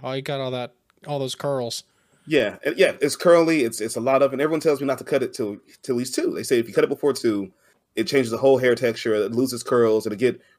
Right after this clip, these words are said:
Speaker 2: real hard to comb out, real thick and tense. So we're trying to hold on and wait. But wifey and I are like, "Man, we wanna cut this so bad." Um, I had family down for Thanksgiving, and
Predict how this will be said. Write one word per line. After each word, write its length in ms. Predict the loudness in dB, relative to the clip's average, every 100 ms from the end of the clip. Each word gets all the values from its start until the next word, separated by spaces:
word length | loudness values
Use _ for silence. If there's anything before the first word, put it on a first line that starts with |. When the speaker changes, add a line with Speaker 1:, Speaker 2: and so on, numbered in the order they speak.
| _
Speaker 2:
real 220 | 4 6
hard 240 | 6 4
to 80 | 4
comb 240 | -2 -2 0
out, 300 | 0 0 0
real 200 | -2 -4 _ _ 2
thick 180 | 4
and 140 | 4 -4
tense. 360 | -2 -2 -4 -14 _ _
So 140 | 0
we're 40 |
trying 160 | 4 4
to 60 | 6
hold 180 | 6
on 140 | 6 4
and 100 | 4
wait. 340 | 4 2 0
But 240 | -2 -2 -4 -20 -16
wifey 300 | 2 2 2
and 80 | 0
I 40 | 0
are 40 |
like, 220 | -2 -6 -10
"Man, 180 | -12
we 60 | -10
wanna 160 | -10 -12
cut 220 | -16 -16
this 160 | -14
so 120 | -12 -10
bad." 300 | -10 -10 -12 -14 _ _ _ _ _ 0
Um, 380 | 2 2 -2 -12 _ _ _ _ _ _ _ _ _ _ -4
I 100 | 2
had 200 | 2 2
family 240 | 2 2 2
down 160 | 0
for 80 | -2
Thanksgiving, 460 | -8 -6 -8 -8 -12 _ _ _ _
and 440 | -2 0 -2 -6